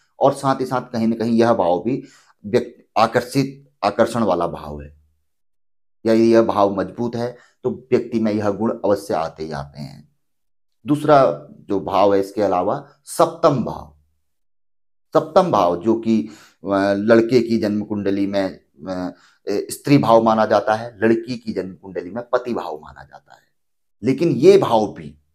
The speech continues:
या इसका स्वामी भी यदि मजबूत स्थिति में है, अच्छी वेल स्थिति में है, तो व्यक्ति यही गुण विशेष लिए हुए होता है। तो ये चीज़ें ज्योतिष शास्त्र में आती हैं, हर प्रकार की चीज़ें कि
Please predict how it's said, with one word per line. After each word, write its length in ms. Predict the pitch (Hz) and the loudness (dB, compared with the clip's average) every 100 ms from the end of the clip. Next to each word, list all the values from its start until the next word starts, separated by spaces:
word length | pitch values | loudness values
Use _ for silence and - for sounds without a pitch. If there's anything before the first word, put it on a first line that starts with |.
| _ - | _ 0
या 100 | 117 | 0
इसका 240 | 117 - | 2 0
स्वामी 500 | 120 - 117 135 160 | -2 -2 0 2 2
भी 260 | 131 85 82 | -2 -4 -8
यदि 200 | 101 104 | -6 -6
मजबूत 460 | 92 92 - 123 120 | -6 -8 -6 -8 -8
स्थिति 400 | 110 - 104 107 | -12 -16 -12 -8
में 120 | 98 | -6
है, 300 | 92 78 71 _ _ - | -8 -10 -20 _ _ -12
अच्छी 260 | - - | -6 0
वेल 240 | 131 117 107 | 4 4 2
स्थिति 340 | - - - | -6 -16 -14
में 120 | 82 | -10
है, 160 | 85 82 _ _ - | -10 -12 _ _ -2
तो 80 | 160 | -2
व्यक्ति 380 | 101 127 - 139 | 2 0 0 0
यही 320 | 123 113 131 | 2 2 0
गुण 300 | 98 117 113 | -2 -2 0
विशेष 400 | 104 - 101 101 - _ _ | -2 -2 -4 -4 -10 _ _
लिए 440 | 92 95 92 113 - _ _ _ | -4 0 0 -2 -10 _ _ _
हुए 100 | 98 | -4
होता 360 | 107 95 82 76 | -4 -6 -8 -8
है। 200 | 73 73 _ _ _ _ _ _ _ _ _ _ _ _ _ | -10 -16 _ _ _ _ _ _ _ _ _ _ _ _ _
तो 160 | 120 - _ _ - | -16 -16 _ _ -4
ये 120 | 123 | -2
चीज़ें 680 | 135 127 123 127 120 - 73 | 0 0 0 0 -2 -6 -8
ज्योतिष 280 | 107 110 107 | -8 -6 0
शास्त्र 300 | 104 101 104 | 0 2 -2
में 140 | 104 | 0
आती 280 | 98 98 104 | 0 0 -6
हैं, 220 | 101 117 - | -8 -12 -8
हर 80 | 104 | -8
प्रकार 340 | - 107 101 | -4 0 0
की 140 | - 104 | 0 -6
चीज़ें 360 | 98 90 98 98 - _ _ _ | -10 -4 -4 -4 -14 _ _ _
कि 380 | 110 107 107 98 | -4 0 0 -2